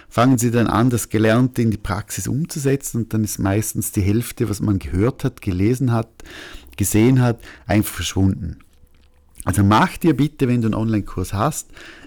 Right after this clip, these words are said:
immer nach dem Kapitel, gib dir die Möglichkeiten, plan dir das ein, dass du praxisnah das auch dementsprechend umsetzt.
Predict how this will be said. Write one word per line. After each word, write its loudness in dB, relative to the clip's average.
immer 4
nach -4
dem -2
Kapitel, 0
gib -4
dir -4
die 2
Möglichkeiten, 2
plan 2
dir -2
das -2
ein, 0
dass -6
du -10
praxisnah -4
das -6
auch -4
dementsprechend -2
umsetzt. -4